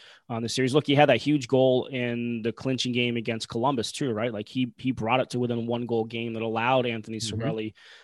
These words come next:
Speaker 1: to tie the game in the final minute and a half and send that game into overtime. So he's, he can provide that part of the game where maybe Savard is not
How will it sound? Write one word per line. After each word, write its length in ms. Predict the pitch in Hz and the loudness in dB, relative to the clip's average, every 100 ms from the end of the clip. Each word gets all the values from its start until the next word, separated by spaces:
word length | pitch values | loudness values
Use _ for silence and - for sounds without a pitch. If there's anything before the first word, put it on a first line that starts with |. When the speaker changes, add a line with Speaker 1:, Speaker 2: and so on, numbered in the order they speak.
| - | -12
Speaker 1:
to 80 | 123 | -6
tie 240 | - 127 | 0 2
the 80 | 117 | 2
game 260 | 113 120 117 | 0 -2 -2
in 60 | |
the 60 | 110 | -6
final 300 | - 113 110 | -6 -6 -4
minute 180 | 117 113 | -4 -6
and 80 | 90 | -6
a 40 | |
half 340 | 107 110 104 | -8 -8 -8
and 100 | 113 | -10
send 220 | 107 113 113 | -8 -4 -2
that 180 | 139 139 | -2 -2
game 300 | 117 110 107 - - - - - | -2 -2 -8 -14 -20 -20 -20 -8
into 180 | 143 131 | -6 -2
overtime. 460 | 131 127 - 117 | 0 0 -2 -4
So 140 | 117 135 | -2 2
he's, 260 | 143 185 - | 4 4 2
he 220 | 131 214 | 4 6
can 160 | 214 180 | 6 8
provide 500 | 165 139 127 127 120 | 8 10 8 6 2
that 400 | 123 113 135 160 | -4 2 2 4
part 180 | - 156 | 8 8
of 20 | 131 | 8
the 40 | |
game 240 | 131 135 143 | 4 4 4
where 80 | 147 | 4
maybe 260 | 156 170 | 4 4
Savard 540 | 165 156 127 127 135 131 | 2 2 2 4 6 6
is 140 | 117 | 4
not 280 | 127 127 127 | 2 2 2